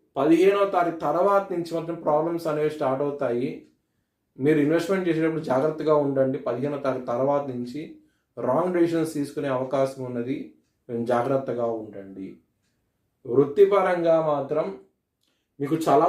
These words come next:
బాగుండబోతోంది. పదిహేనవ తారీఖు తర్వాత నుంచి మీ దశమాధిపతి అయిన శుక్రుడు లగ్నంలోకి రాబోతున్నారు. వృత్తిపరంగా మీకు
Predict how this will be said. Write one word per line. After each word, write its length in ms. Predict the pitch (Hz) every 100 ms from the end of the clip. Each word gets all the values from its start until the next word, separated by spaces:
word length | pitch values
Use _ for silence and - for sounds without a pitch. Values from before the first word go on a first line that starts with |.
| 180
బాగుండబోతోంది. 800 | 165 160 156 151 151 147 147 151
పదిహేనవ 480 | 151 131 135 151 151
తారీఖు 220 | 147 135 131
తర్వాత 340 | 123 127 135 131 185
నుంచి 320 | 110 110 117 117 110 - _ _ _ _ 127
మీ 160 | 156 170 - 143 -
దశమాధిపతి 840 | 127 175 185 202 202 190 180 170 165
అయిన 220 | 165 156 175 180 - _ _ _ _ _ _ _ _ _ _ _ _ _ _ _ -
శుక్రుడు 440 | 165 - 214 156 131 - _ - 120
లగ్నంలోకి 580 | 143 160 190 185 175 175
రాబోతున్నారు. 760 | 151 147 143 139 131 113 - - _ _ _ _ _ _ _ _ _ _ _ 139
వృత్తిపరంగా 760 | 151 220 208 196 190 180 202 214 - - 147
మీకు 240 | 160 185